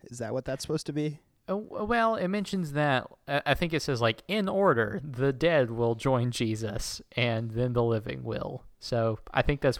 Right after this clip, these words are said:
Speaker 2: how people interpret zombies or something like that.
Speaker 1: Okay, so they probably just called him Zombie Man 'cause he was walking like a zombie.
Speaker 2: Yeah, something like that.
Speaker 1: Um, quickly, the other two things under violence and gore are, number one, a car bomb presumably kills a man. Buck is
Speaker 2: Yes,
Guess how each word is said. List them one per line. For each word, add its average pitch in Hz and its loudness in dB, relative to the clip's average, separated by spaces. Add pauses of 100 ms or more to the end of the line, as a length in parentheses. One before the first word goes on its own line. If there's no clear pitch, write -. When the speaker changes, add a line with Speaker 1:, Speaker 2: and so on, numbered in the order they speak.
(160)
Speaker 2:
how 120 4
people 113 -2
interpret - -6
zombies - -10
or - -8
something - -12
like - -12
that. - -6
Speaker 1:
Okay, - -10
so - -6
they 175 6
probably 170 6
just 131 -4
called 113 -2
him 101 -6
Zombie 98 -8
Man 95 -8
'cause - -12
he 90 -10
was 85 -12
walking 85 -10
like - -16
a - -12
zombie. - -16 (380)
Speaker 2:
Yeah, 104 0
something 107 -8
like 101 -6
that. 104 -6 (280)
Speaker 1:
Um, 117 -4 (400)
quickly, 151 4
the 127 2
other 127 2
two 120 -2
things 107 -6
under 101 -6
violence 98 -10
and 98 -10
gore 98 -6
are, 92 -6 (340)
number 113 -2
one, 147 2
a - -2
car 143 2
bomb 135 4
presumably 113 -2
kills 160 -2
a 147 0
man. 139 0
Buck 135 -2
is 117 -2
Speaker 2:
Yes, 113 -2